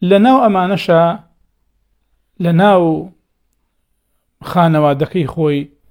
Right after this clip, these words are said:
خزمەکانی، لەناو جیرانەکانی، هاوسیەکانی خۆی، لەناو براکانی خۆی، زیاتر ئەهلی دین تایبەتەکا بە معروف و بە بەذل و بە، بە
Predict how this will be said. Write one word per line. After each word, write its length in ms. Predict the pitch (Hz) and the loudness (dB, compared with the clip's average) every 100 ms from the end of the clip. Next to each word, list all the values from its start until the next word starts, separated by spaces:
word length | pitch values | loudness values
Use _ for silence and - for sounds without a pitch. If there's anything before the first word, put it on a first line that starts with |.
| _ _ _ | _ _ _
خزمەکانی، 840 | - 151 151 139 170 156 143 139 143 - _ _ _ _ _ 160 | -8 -6 -4 -4 -2 -2 -2 -4 -6 -12 _ _ _ _ _ -8
لەناو 280 | 143 147 151 131 | -4 -2 -2 -2
جیرانەکانی، 840 | 151 143 139 135 - 156 147 135 127 | -2 -2 -2 -4 -2 -2 -2 -4 -6
هاوسیەکانی 720 | 123 - 135 120 165 165 139 | -8 -10 -12 -4 -2 -2 -4
خۆی، 240 | 156 139 127 | -4 -6 -6
لەناو 220 | 127 143 127 | -8 -8 -8
براکانی 520 | 127 123 190 196 208 | -8 -6 -4 -2 -2
خۆی، 260 | - 262 233 _ _ _ _ _ _ _ _ | -2 -4 -4 _ _ _ _ _ _ _ _
زیاتر 800 | 170 160 180 214 214 214 - 285 311 | -10 -4 0 2 0 0 0 -2 -2
ئەهلی 420 | 240 220 185 175 165 | -2 0 0 -2 -2
دین 300 | 156 208 196 165 | -2 -2 -2 0
تایبەتەکا 600 | 170 156 170 175 160 175 147 | 0 0 -4 -6 -2 0 0
بە 80 | 143 143 | -2 -4
معروف 340 | 139 165 156 | -4 -4 -4
و 120 | 151 135 | -4 -4
بە 100 | 147 151 | -4 -2
بەذل 260 | 151 147 139 | -2 -2 -4
و 140 | 147 135 | -6 -4
بە، 120 | 139 139 - _ _ _ _ | -6 -8 -14 _ _ _ _
بە 80 | - | -14